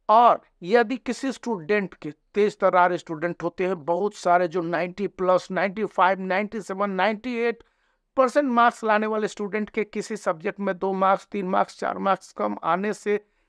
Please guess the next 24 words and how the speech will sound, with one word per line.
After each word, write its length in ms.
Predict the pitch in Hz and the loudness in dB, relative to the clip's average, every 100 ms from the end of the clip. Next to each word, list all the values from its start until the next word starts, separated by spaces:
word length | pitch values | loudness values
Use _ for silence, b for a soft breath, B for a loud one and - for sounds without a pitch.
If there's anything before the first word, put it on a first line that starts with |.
| _ _ | _ _
पाँच 300 | 240 277 254 | 4 4 4
मार्क्स 260 | 247 233 | 2 2
कम 240 | - 240 226 | 0 -2 2
आने 240 | 233 233 | 0 0
से 240 | 214 226 - | -4 -6 -4
एक 140 | 269 320 - | -4 -4 -6
परसेंट 340 | 165 - 214 | -6 -6 -12
कम 220 | - 170 | -6 -6
हो 160 | 156 147 | -4 -8
जाता 380 | 147 147 - 147 | -4 -6 -4 -6
है। 120 | 139 - - | -8 -12 -8
यहाँ 380 | 202 233 220 240 | 2 4 4 0
पर 100 | 233 | -4
तो 180 | 220 - - | -4 -6 0
एक 220 | 233 233 | 0 0
परसेंट 300 | 220 - 233 | -6 -4 -8
से 140 | - 208 | -4 -4
दो 220 | 165 220 | -2 -2
परसेंट 420 | 208 185 233 220 | -2 -6 -4 -6
का 160 | - 196 | -2 -2
ही 120 | 226 | -2
मैटर 800 | 185 147 156 196 214 - 247 220 | -6 -2 2 2 2 2 0 0
करता 600 | - 185 175 - 175 160 | -2 -4 -4 -2 0 2
है। 320 | 170 202 170 | 2 2 2